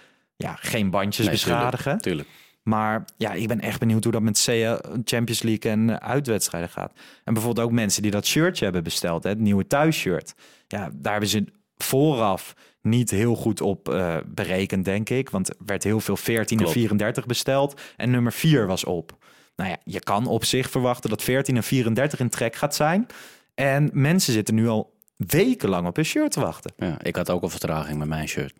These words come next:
Speaker 1: Ja, en de communicatie schijnt ook
Speaker 2: En
Speaker 1: niet
Speaker 2: ik had
Speaker 1: goed
Speaker 2: geen
Speaker 1: te zijn.
Speaker 2: vier erin.
Speaker 1: Dus je, geen eens een vier?
Speaker 2: Nee.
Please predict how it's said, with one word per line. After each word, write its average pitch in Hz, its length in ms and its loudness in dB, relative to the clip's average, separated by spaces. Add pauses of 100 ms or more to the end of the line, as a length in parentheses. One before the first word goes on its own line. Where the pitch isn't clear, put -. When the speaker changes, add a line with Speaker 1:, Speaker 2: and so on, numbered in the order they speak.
(100)
Speaker 1:
Ja, 147 160 0
en 120 120 2
de 127 80 2
communicatie 151 640 0
schijnt 107 320 -2
ook 143 180 4
Speaker 2:
En 165 100 4
Speaker 1:
niet - 20 6
Speaker 2:
ik 113 80 4
had 98 80 0
Speaker 1:
goed 110 80 2
Speaker 2:
geen 95 100 2
Speaker 1:
te - 60 2
zijn. 95 160 2
Speaker 2:
vier 90 140 0
erin. 82 180 -2 (280)
Speaker 1:
Dus 120 160 0
je, 151 100 -2 (300)
geen - 200 2
eens 165 200 4
een 175 100 4
vier? 170 360 2
Speaker 2:
Nee. 156 240 -2